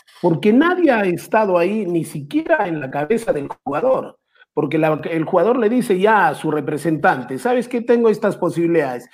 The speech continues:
ya vamos por Melgar, está ofreciendo bien, bacán". Y en eso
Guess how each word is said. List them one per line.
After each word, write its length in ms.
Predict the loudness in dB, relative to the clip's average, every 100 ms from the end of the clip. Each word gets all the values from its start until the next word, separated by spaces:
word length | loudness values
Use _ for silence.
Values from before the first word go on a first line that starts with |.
| -20 _
ya 160 | 0 2
vamos 320 | 2 0 0
por 200 | 0 0
Melgar, 420 | 0 0 2 2 0
está 180 | -2
ofreciendo 520 | -2 -2 -2 -2 -2 -2
bien, 320 | 0 2 2
bacán". 480 | -2 -2 -2 -2 -8 _ _ _ -4
Y 100 | 0
en 80 |
eso 180 | 0 -4